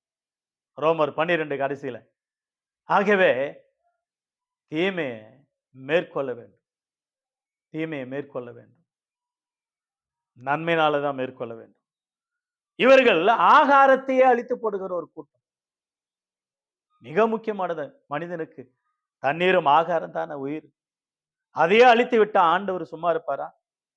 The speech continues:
சும்மா இருக்க மாட்டார். நெகேமியாவின் புஸ்தகம்,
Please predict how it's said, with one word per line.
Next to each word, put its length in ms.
சும்மா 180
இருக்க 240
மாட்டார். 340
நெகேமியாவின் 800
புஸ்தகம், 480